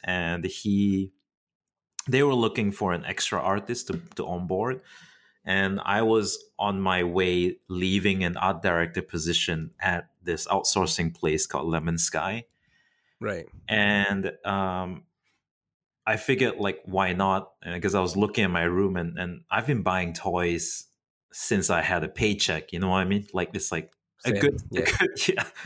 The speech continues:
Speaker 1: a good sixty, seventy percent of it unhealthily goes to toys.
Speaker 2: Mm-hmm.
Speaker 1: And I was like, "Why didn't I think of this earlier?" I, in fact, I, I probably buy way more toys than I play games.
Speaker 2: Right.
Speaker 1: So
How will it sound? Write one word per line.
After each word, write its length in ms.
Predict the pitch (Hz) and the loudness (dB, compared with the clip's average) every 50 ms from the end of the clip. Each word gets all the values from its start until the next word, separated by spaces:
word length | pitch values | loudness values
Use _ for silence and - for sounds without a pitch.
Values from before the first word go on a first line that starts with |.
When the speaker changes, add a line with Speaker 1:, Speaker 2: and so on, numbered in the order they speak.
| - - - - | -16 -14 -8 -8
Speaker 1:
a 60 | 120 | -2
good 180 | - 143 135 | 0 2 2
sixty, 480 | - - - - - - - - - 123 | 2 2 2 2 2 2 0 0 0 0
seventy 460 | 107 - - 143 120 117 123 101 123 | 0 0 2 2 2 0 0 -2 -4
percent 500 | - - - 107 101 - - 143 139 127 | -4 -2 -2 -2 0 0 0 0 2 2
of 100 | 110 92 101 | 2 2 0
it 100 | 98 - | 0 0
unhealthily 720 | - 104 98 90 - 113 107 101 - - 101 95 98 101 | 0 -2 -2 0 0 0 0 0 0 -2 -2 0 0 0
goes 400 | 90 - - 104 95 92 95 - | 0 0 0 0 0 0 0 -2
to 100 | - 90 | -4 -6
toys. 560 | - - - 107 98 95 92 92 95 92 - - - - - - - - - - _ _ _ - | -10 -10 -8 -6 -4 -2 -2 -2 -4 -4 -8 -12 -18 -18 -16 -16 -16 -18 -20 -20 _ _ _ -4
Speaker 2:
Mm-hmm. 240 | 131 113 110 107 104 101 | -2 -2 -2 -2 0 2
Speaker 1:
And 460 | 104 104 101 98 98 98 95 90 - - - _ - | 2 4 4 4 4 2 0 -2 -6 -10 -14 _ -4
I 160 | 101 98 104 107 | 0 2 2 4
was 200 | 110 107 104 - | 4 2 2 2
like, 160 | 95 92 92 | 0 2 2
"Why 260 | 90 101 104 117 127 | 2 2 2 2 2
didn't 260 | 120 117 117 117 117 | 2 2 0 0 0
I 220 | 113 107 101 95 95 - _ _ _ | 0 0 0 0 -2 -4 _ _ _
think 240 | - 95 90 82 - | -4 -4 -2 0 0
of 160 | 98 90 85 | -2 0 0
this 260 | 90 90 87 - - | 2 0 0 0 -2
earlier?" 360 | - 98 113 135 135 101 90 85 | -2 -2 0 2 2 2 2 2
I, 120 | 90 95 95 92 - - - | 0 -2 -2 -6 -8 -12 -14
in 60 | 101 | -6
fact, 300 | - - 113 107 107 - - | -2 0 0 0 -2 -2 -4
I, 160 | 104 95 90 - - _ - | -4 -4 -4 -6 -8 _ -4
I 100 | 95 92 | -4 -4
probably 320 | - - 117 107 113 110 | -2 -2 0 2 2 0
buy 480 | 98 - 98 92 95 92 92 87 - - _ - | 2 2 2 2 2 2 0 -2 -4 -8 _ -4
way 260 | 90 95 101 101 101 | 0 2 2 4 2
more 220 | 101 98 92 92 | 2 2 0 0
toys 380 | 90 - - 92 87 87 78 - | 0 -2 -2 -2 0 0 0 -2
than 140 | 87 82 82 | -2 -2 -2
I 160 | 80 80 78 - _ _ _ | -4 -4 -6 -10 _ _ _
play 240 | - - 82 78 78 | -6 -4 -4 -4 -2
games. 580 | - 95 92 95 90 85 80 85 - - - - - - - - - - - - _ _ _ - - | -2 -2 0 0 0 -2 -4 -6 -8 -10 -12 -14 -20 -20 -20 -20 -20 -20 -20 -20 _ _ _ -12 -6
Speaker 2:
Right. 160 | 127 101 95 | -2 -2 0
Speaker 1:
So 540 | 98 104 98 95 95 92 90 90 90 - - | 0 0 0 0 2 2 2 2 0 -2 -8